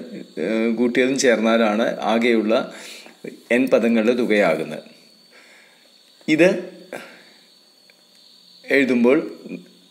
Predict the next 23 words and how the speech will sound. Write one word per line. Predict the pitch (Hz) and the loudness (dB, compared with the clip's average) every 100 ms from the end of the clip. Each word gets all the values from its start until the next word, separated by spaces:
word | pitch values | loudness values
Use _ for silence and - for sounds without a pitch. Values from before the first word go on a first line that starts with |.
| _ | _
നാല് | 120 123 131 139 | -2 4 6 6
എൻ | 143 135 | 4 2
plus | 131 - - | 0 0 0
എൻ | 110 | 0
സ്ക്വയർ | 101 - 117 107 | -2 2 2 2
എന്ന് | 104 | 0
ലഭിക്കുന്നു. | 110 104 87 - - - - - _ | -2 -4 -10 -12 -18 -20 -20 -20 _
അതായത് | 110 117 123 | 4 6 4
തന്നിരിക്കുന്ന | 120 120 127 131 143 143 | 2 2 2 2 0 2
ഈ | 131 | 2
ശ്രേണി, | 135 120 101 107 - - - - - - _ - - - - | 2 2 0 0 -2 -6 -20 -20 -20 -20 _ -20 -20 -14 -4
ശ്രേണിയിലെ | - 131 135 139 | 2 4 4 6
ആദ്യത്തെ | 127 117 123 135 | 6 6 4 4
n | 123 135 | 2 2
പദങ്ങളുടെ | 123 120 117 123 | 2 4 2 2
തുക | 113 101 | 2 2
എന്ന് | 107 107 | 2 2
പറയുന്നത് | 104 98 92 87 92 - - - - - | 0 0 -2 -2 -2 -2 -6 -20 -14 0
നാല് | 117 123 131 | 4 6 6
എൻ | 135 | 4
plus | 123 135 131 113 | 2 0 0 -2
എൻ | 107 | -2
സ്ക്വയറിന് | 107 117 113 117 | -2 0 0 0